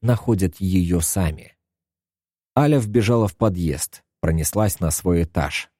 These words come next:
открыла квартиру и, поставив сумки, приготовилась позвать мужчин, чтобы встретили. Но в этот раз не успела. Муж вышел сам.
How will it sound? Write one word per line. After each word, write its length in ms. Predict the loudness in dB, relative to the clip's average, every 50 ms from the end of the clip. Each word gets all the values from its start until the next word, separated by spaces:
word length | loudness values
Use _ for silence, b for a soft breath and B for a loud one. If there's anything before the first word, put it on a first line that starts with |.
| _ _
открыла 460 | -2 -2 -2 0 0 2 2 2 2 0
квартиру 600 | 0 0 0 0 0 0 0 2 2 2 2 0
и, 160 | 0 -2 -2
поставив 500 | -2 -2 -2 0 0 0 0 0 -2 -4
сумки, 400 | -4 -2 -2 -2 -2 -4 -4 -2
приготовилась 760 | 0 0 0 0 0 0 0 0 0 2 2 0 0 -2 -2
позвать 440 | -2 -2 0 0 0 -2 -2 -2 -2
мужчин, 480 | -4 -2 -2 -2 -4 -6 -6 -10 -12 _ _ _ _ _ _ _
чтобы 260 | -4 -2 0 0 0
встретили. 680 | -2 -4 -4 0 0 0 0 0 -2 -6 -8 -8 -12 -14 _ _ _ _ _ _ _ _ _ _ _ _ _ _
Но 240 | -6 -2 0 0 0
в 80 | 2 2
этот 300 | 2 2 2 0 0 0
раз 340 | 0 -2 -2 -4 -8 -8 -10 _ -4
не 100 | -2 0
успела. 580 | 0 0 0 -2 -2 -2 -2 -2 -2 -6 -10 -18 _ _ _ _ _ _ _ -6
Муж 400 | -2 0 2 2 2 0 -2 -2
вышел 420 | 0 0 0 0 0 0 0 0
сам. 360 | -2 -2 -6 -6 -8 -10 -12